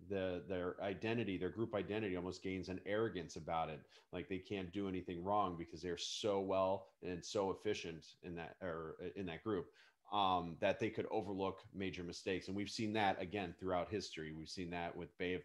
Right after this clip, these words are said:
Pigs invasion. Uh, we've seen with the Challenger explosion. Um, probably nine eleven was, was, uh, a lot of that. We had an arrogance about the United States that we let down our guard, right? Um, so yeah, uh, throughout history, we have,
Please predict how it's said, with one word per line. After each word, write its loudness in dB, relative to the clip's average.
Pigs -4
invasion. -2
Uh, -4
we've -6
seen -4
with -4
the 2
Challenger 4
explosion. -2
Um, 0
probably 2
nine 0
eleven 0
was, -4
was, -2
uh, 2
a 0
lot 6
of -2
that. 2
We -4
had -2
an -6
arrogance -4
about -2
the -6
United -2
States -4
that -2
we -4
let -2
down -2
our -2
guard, 0
right? 0
Um, 4
so 0
yeah, 4
uh, 0
throughout 4
history, -2
we -6
have, -4